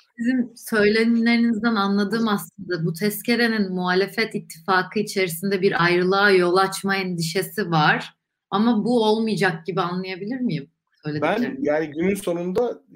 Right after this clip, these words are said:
Speaker 2: mevcut yapının buna izin vermeyeceği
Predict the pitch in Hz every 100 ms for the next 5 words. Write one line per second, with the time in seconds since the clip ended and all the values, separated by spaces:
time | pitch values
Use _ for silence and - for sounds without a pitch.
0 | 151 135 139 147 196 208 208 - 175 233
1 | 277 - _ - 196 202 208 226 226 220
2 | 160 127 120 110 -